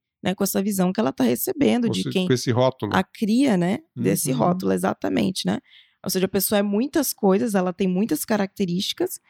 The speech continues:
Speaker 1: mas ela tem um aspecto da, da identidade dela magnificado, né? A pessoa vira aquele rótulo ambulante, né? Ou de sexualidade,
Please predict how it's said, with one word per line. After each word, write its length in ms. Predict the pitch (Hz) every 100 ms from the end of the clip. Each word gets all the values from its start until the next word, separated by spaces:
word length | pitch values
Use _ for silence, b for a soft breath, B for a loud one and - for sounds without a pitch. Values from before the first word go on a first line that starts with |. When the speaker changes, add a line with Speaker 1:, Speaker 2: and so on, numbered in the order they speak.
| b b
Speaker 1:
mas 160 | - 196
ela 220 | 202 220
tem 360 | 220 214 233 269 _
um 180 | 226 277
aspecto 640 | - - 233 233 - -
da, 240 | 196 196 - -
da 80 |
identidade 540 | 196 185 196 - 185 185
dela 380 | 180 170 - - _ _
magnificado, 960 | - 196 208 190 214 196 190 170 - 349 - _ _ -
né? 80 |
A 40 | 175
pessoa 320 | 196 185 214
vira 280 | 185 208 262
aquele 260 | - 226
rótulo 440 | 220 196 208 226 214
ambulante, 640 | 202 196 185 175 330 -
né? 140 | 190 208 b b b -
Ou 240 | 196 262
de 140 | 214
sexualidade, 1120 | 208 208 190 - 190 180 160 180 226 190 170